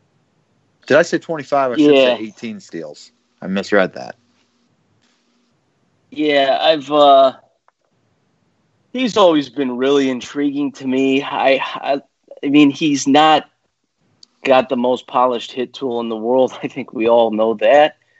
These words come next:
Speaker 2: But, um, yeah, it's just, you know, everybody needs speed, and he's just one of those guys, if, if he's ever able to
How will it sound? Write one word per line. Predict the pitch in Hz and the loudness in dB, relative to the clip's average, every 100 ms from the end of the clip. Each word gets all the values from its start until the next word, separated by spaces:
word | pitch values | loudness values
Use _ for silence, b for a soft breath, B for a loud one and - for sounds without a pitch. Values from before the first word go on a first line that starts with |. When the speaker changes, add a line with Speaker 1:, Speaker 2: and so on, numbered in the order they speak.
| _ _ _ | _ _ _
Speaker 2:
But, | - 120 117 113 | 0 4 4 2
um, | 113 113 113 110 107 104 _ _ | 0 0 0 -2 -6 -12 _ _
yeah, | 131 131 127 | -10 -2 -2
it's | 123 | -2
just, | - 147 - _ | -4 -8 -8 _
you | 131 | -20
know, | - _ - | -20 _ -4
everybody | 135 131 120 135 123 | -2 -2 0 0 2
needs | 123 127 107 | 0 0 -4
speed, | - - 117 120 120 117 | -10 -2 0 2 2 2
and | 110 | 2
he's | 110 104 | 0 0
just | 151 - | -2 0
one | 135 | 0
of | 127 | 2
those | 117 113 - | 2 0 0
guys, | 110 117 117 101 | 2 4 2 -2
if, | 110 - - _ _ _ _ _ _ _ _ _ _ _ _ _ | -6 -10 -20 _ _ _ _ _ _ _ _ _ _ _ _ _
if | - 131 - | -4 -2 4
he's | 151 135 | 4 6
ever | 160 170 180 170 - | 4 4 0 -2 -2
able | 151 147 135 143 | -4 -4 -4 -6
to | - - 143 135 131 123 120 | -8 -12 -8 -6 -6 -6 -10